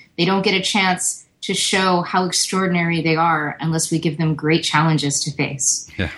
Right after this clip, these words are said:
Speaker 1: So, um, we all know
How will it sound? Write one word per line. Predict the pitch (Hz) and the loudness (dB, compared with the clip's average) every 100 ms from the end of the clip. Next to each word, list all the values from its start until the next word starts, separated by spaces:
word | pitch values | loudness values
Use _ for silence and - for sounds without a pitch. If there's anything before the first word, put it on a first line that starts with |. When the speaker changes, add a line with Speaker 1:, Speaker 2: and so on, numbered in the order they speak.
| - | -6
Speaker 1:
So, | - 156 151 143 - | -2 2 2 2 0
um, | - 151 147 - - - - _ _ _ _ _ _ _ _ - | 2 4 2 0 -4 -6 -10 _ _ _ _ _ _ _ _ -4
we | 160 196 | 2 4
all | 202 208 | 4 4
know | 202 185 175 170 165 | 2 2 2 0 -6